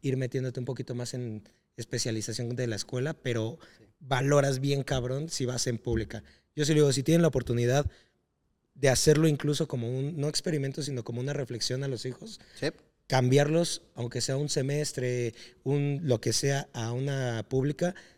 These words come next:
Speaker 1: te da un valor bien cañón en la, de, de lo que es un esfuerzo por, por tu educación.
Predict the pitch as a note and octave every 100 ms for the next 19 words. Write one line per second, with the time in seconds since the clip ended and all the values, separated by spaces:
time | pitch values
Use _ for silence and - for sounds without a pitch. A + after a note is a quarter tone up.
0 | _ - B2+ B2+ C3+ E3 - _ - C#3
1 | C#3 C3 B2+ B2+ B2 C3 C3 B2 B2 A#2
2 | A#2+ B2 A2+ G#2 G#2 G2+ G2+ _ _ _
3 | - B2+ C3 B2 A#2 B2 A2+ A#2 B2 A2+
4 | B2+ A#2+ A#2+ A#2 G#2+ - A2 G#2+ G#2+ G#2+
5 | G#2 - A2